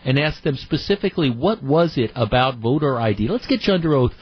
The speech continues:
What was it about voter I D that stopped you from voting? I mean, look, the reason why voter turnout was appalling is because people didn't like the candidates. In particular, Democrats in Wisconsin didn't like Hillary Clinton.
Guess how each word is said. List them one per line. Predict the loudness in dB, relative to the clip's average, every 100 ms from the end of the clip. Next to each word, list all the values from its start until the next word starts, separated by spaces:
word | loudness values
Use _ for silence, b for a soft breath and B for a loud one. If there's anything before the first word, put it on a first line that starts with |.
| B 0
What | 0 2
was | 0 2
it | -2
about | 2 0
voter | 2 2 2 2 2
I | 0
D | 2 2
that | 2 -2
stopped | -4 0 0 0 -2
you | 4 4 2 -2 -2
from | 0 2 2 0 -2
voting? | 0 2 2 -2 -10 B B -2
I |
mean, | 0 2 -2 -4
look, | -4 -4 -12 B B B
the | 0
reason | 4 4 4 2 0
why | 0 0 2
voter | 2 2 0
turnout | 0 0 2 0
was | -2 -4
appalling | -2 0 2 2 0
is | -2
because | -4 -2 -2 0
people | -4 0 0
didn't | 0 0 0
like | -2 -2
the | -4
candidates. | -2 0 0 -4 -6
In | -2 0
particular, | 0 0 -2 0 0 0 B B B
Democrats | 0 0 -2 -2 0 0 -2
in | -4
Wisconsin | -4 -2 0 0 0 0 0
didn't | 2 0 0 -4 -6
like | -2 0 -2
Hillary | -6 -4 0 2 0 -2
Clinton. | -2 0 2 0 -4